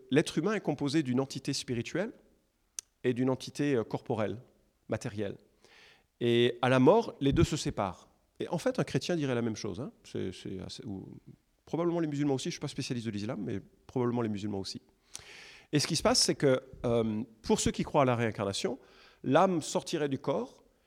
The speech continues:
et puis parcourrait des, euh, euh, un périple qui est très court chez les Druzes, c'est quasiment instantané,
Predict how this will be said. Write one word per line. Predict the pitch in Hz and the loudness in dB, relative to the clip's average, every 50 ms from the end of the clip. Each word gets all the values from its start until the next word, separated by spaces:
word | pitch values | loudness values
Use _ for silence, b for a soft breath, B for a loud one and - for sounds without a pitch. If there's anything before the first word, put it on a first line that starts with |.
| _ _ _ _ _ - | _ _ _ _ _ -2
et | 127 127 | -2 0
puis | - - 165 180 175 160 - - _ _ _ _ _ _ - | 0 -2 -2 -2 -2 -4 -8 -16 _ _ _ _ _ _ 0
parcourrait | - 180 170 - - 180 135 117 107 131 156 170 170 | 0 0 0 0 -2 -2 -2 -2 0 2 2 2 2
des, | 135 117 120 110 110 | 2 2 2 4 4
euh, | 107 104 98 98 95 101 - - _ _ _ _ _ _ _ _ _ _ - - | 4 2 0 0 -4 -10 -14 -20 _ _ _ _ _ _ _ _ _ _ -14 -10
euh, | 104 101 98 95 92 87 87 85 90 90 - - - | -10 -8 -8 -8 -8 -8 -10 -10 -12 -14 -16 -12 -10
un | 120 | -6
périple | 113 - 147 135 185 202 - - 170 - _ B B B B B B B B B B B | -2 0 0 0 0 -2 -4 -12 -20 -20 _ B B B B B B B B B B B
qui | - - 156 160 | -2 4 6 8
est | 156 156 165 - - - - - _ _ _ _ _ - | 8 6 4 0 -8 -14 -20 -20 _ _ _ _ _ -8
très | - - - 269 | -2 2 2 2
court | - - 220 202 147 113 156 - | 4 4 2 2 2 0 0 -6
chez | - - - 131 | -4 -2 0 0
les | 127 | 2
Druzes, | 117 117 107 151 202 208 - | 2 0 0 0 -2 -2 -6
c'est | - - | -6 -6
quasiment | - - 165 160 156 156 143 | -6 -4 -4 -2 -2 -2 -2
instantané, | 131 - - 123 - 120 110 123 180 254 | -4 -4 -6 -4 -4 -2 -2 -2 -4 -6